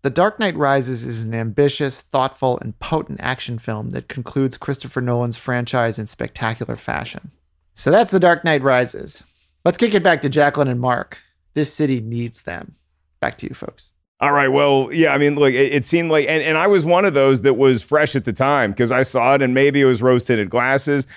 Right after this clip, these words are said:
Speaker 2: but I remember having issues with the movie and being concerned about m-, e-, expressing my issues just because, like, I knew everybody else was going to be loving this movie. And so I kinda felt like I was out on an island. I think that it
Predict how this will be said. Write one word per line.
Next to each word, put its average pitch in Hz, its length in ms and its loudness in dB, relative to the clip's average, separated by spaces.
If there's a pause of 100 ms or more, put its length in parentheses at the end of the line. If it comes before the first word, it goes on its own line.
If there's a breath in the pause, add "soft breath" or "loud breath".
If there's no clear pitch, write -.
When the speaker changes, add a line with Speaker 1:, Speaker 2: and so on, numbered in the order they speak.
Speaker 2:
but 147 100 4
I 147 40 4
remember 165 380 2
having 143 300 2
issues 147 340 0
with 110 120 -4
the 101 80 -4
movie 90 360 -2 (240 soft breath)
and 120 560 2 (160)
being 135 300 2
concerned 143 640 0
about 117 300 0
m-, 110 60 -8 (100)
e-, 117 160 2
expressing 170 520 0
my 117 140 0
issues 110 340 0
just 117 200 -6
because, 120 420 2
like, 107 360 2 (280 soft breath)
I 131 140 0
knew 143 200 4
everybody 127 440 4
else 117 240 2
was 113 180 2
going 110 280 0
to 104 100 -4
be 104 100 2
loving 101 380 0
this 92 180 -8
movie. 113 380 2
And 95 120 -2
so 101 440 0 (220 loud breath)
I 110 100 0
kinda 120 240 0
felt 120 160 2
like 117 100 4
I 110 80 2
was 104 140 2
out 107 160 2
on 101 120 0
an 92 120 -6
island. 104 560 0
I 156 140 2
think 311 400 -2
that 208 300 2
it 107 440 -6